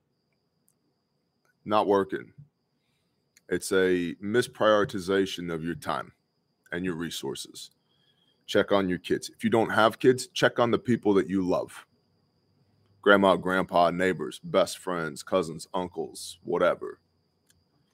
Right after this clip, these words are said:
Just, and I, I bet that there are some of you right now within the sound of my voice that just got a check in your spirit of conviction. I need to check on X Y Z. Cool. That's your actual homework today.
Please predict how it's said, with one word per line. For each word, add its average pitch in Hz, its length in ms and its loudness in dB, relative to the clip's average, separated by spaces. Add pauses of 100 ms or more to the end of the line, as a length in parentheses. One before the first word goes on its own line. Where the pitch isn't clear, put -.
(360)
Just, - 320 -2
and 131 160 8
I, 127 160 8 (300)
I 110 100 6
bet 135 540 4
that 117 160 -6
there 117 200 4
are 101 80 2
some 151 380 2
of 135 140 0
you 131 180 2
right 120 340 4
now 107 380 0
within 98 320 -4
the 95 80 -8
sound 117 260 2
of 120 60 0
my 113 140 4
voice 95 460 -4 (300)
that 95 80 -10
just 104 240 -4
got 117 160 4
a 107 40 0
check 120 320 0
in 113 100 -4
your 110 100 -4
spirit 98 380 -4
of 90 80 -8
conviction. 92 600 -8
I 113 120 -4
need 113 180 -6
to 95 60 -8
check - 100 -14 (180)
on 92 220 -8 (100)
X - 200 -8
Y 90 180 2
Z. 80 260 -12 (840)
Cool. 98 380 -2 (500)
That's 139 220 4
your 127 220 4
actual 98 500 0
homework 82 400 -8
today. 60 180 -12